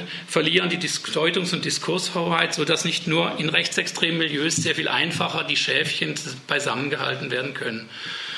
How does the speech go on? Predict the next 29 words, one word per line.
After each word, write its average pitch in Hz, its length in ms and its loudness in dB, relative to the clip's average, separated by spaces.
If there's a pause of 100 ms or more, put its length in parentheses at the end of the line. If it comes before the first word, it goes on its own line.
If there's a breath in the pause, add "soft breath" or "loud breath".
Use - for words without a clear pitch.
(200 loud breath)
Und - 160 2
ein 151 240 6
Merkmal 208 400 4
der 180 120 2
Deutungs- 185 460 2
und 175 100 0
Diskurshoheit 175 800 2
ist 160 260 0
eine 156 320 4
regelrechte 160 480 2
Diskurspiraterie. 147 1200 0 (640 loud breath)
Diese 165 220 4
rechte - 480 4
Diskurspiraterie 170 1200 0
erfolgt 175 440 0
auf - 80 -2
der - 160 0
Ebene 170 240 2
der 156 100 0
Aktionsform 190 720 0
sowie 160 280 -2
der 160 200 0
Theorie 165 440 0
beziehungsweise 175 500 -2
der 156 80 2
Begriffe. - 480 -2
Ich 131 120 -4
zitiere 147 440 -2
nochmal 156 600 -2